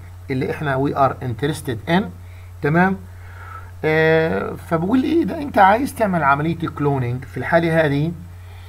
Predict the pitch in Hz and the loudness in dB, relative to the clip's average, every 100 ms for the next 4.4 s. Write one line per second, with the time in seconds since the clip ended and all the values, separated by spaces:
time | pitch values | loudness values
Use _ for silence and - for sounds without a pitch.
0 | - - - 127 202 240 233 - - 220 | -18 -16 0 6 6 4 -2 -6 -4 -2
1 | 226 214 165 175 190 214 202 190 160 156 | 0 4 4 4 2 0 0 0 0 -2
2 | - 214 185 190 180 175 147 214 202 156 | -2 -2 0 0 0 -2 -4 -4 0 0
3 | - 147 - 131 151 143 139 120 127 135 | 2 0 -2 -4 -2 -2 -4 -4 -2 0
4 | 180 190 135 120 | 0 0 -2 -4